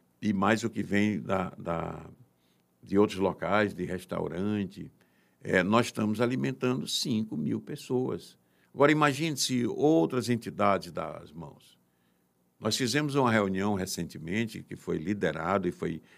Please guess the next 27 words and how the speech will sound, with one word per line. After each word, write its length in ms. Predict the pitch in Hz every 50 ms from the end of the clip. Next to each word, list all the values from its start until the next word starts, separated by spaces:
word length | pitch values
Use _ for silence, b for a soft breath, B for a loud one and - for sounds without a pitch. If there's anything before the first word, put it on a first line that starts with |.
| b b b
iniciativa 680 | - 95 101 95 - - 87 80 - - - 90 90 90
da 120 | 82 92
doutora 400 | 90 - 87 - - 95 82 -
Fernanda 540 | - - - 80 73 80 87 92 87 78 76 - b b b b b b b b b b b
Capocaíba, 760 | - - - - - - - 87 90 92 110 127 120 107 -
que 100 | - 101
é 60 | 90 - - -
secretária 640 | - - 90 82 - 82 - - - 90 82 85
da 140 | 80 82 82
Fazenda 440 | - - 82 - 80 92 90 85 87
do 80 | 80 -
Estado 260 | - - - 85 80
de 80 | 76 -
Ceará. 460 | - - 76 78 85 101 117 139 139 - b b b b b b
Ela 160 | - 95 101
capitaneou 680 | 98 - 113 113 - - 113 107 101 95 90 95 107
essa 160 | 110 - -
regi-, 280 | 92 92 87 82 85 90 -
essa 240 | - 78 - - 78
reunião 360 | 78 85 85 85 82 82 82
no 80 | 85
ipred 500 | 90 - - 101 104 110 - 71 - - b b b b b b b b b -
com 320 | - 78 76 - - - - -
os 120 | - -
cabeças 560 | - - - - - - 330 - - - 117
do 120 | 104 104 104
Estado, 580 | 95 - - - 98 87 82 78 - 80 82